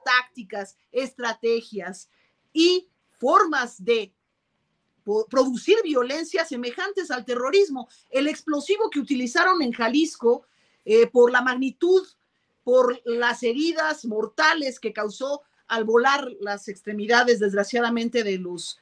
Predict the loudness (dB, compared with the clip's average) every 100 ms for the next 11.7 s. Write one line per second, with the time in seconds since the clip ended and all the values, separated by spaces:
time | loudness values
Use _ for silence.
0 | _ _ -6 -2 0 2 2 2 2 4
1 | 4 6 4 4 -2 -6 -6 -2 0 0
2 | -4 _ _ _ _ _ _ 4 4 2
3 | -6 -8 -6 0 0 0 0 0 -2 -8
4 | -18 -18 -8 -2 -2 0 -2 0 0 0
5 | 2 2 4 0 -2 -4 -8 -6 -8 -10
6 | -6 -2 0 0 0 0 0 -4 0 0
7 | 0 -2 -10 -12 _ _ -6 -4 -4 -4
8 | -4 -2 0 2 0 0 -4 -4 -2 0
9 | -2 -2 -4 -6 -6 -6 -4 -4 -4 -12
10 | -20 -20 _ _ -4 -2 2 0 -2 -6
11 | -4 -2 -2 0 0 0